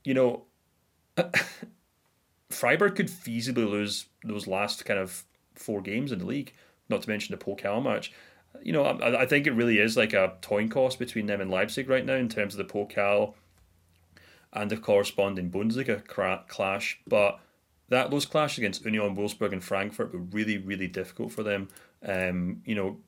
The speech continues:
going forward. And then Mainz, uh, who are also kinda in the running as well, play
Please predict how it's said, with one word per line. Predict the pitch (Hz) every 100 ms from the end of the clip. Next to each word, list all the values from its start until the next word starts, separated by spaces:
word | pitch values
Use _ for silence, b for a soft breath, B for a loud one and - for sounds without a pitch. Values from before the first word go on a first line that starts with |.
| -
going | 104 92
forward. | - 95 98 104 101 -
And |
then | 101 95 98
Mainz, | 98 104 110 - - -
uh, | 98 95
who | 92
are | 90
also | 95 101 -
kinda | 104 101
in | 98
the | 92
running | 95 95 87
as | 85
well, | 95 95 95
play | - - 92 92 90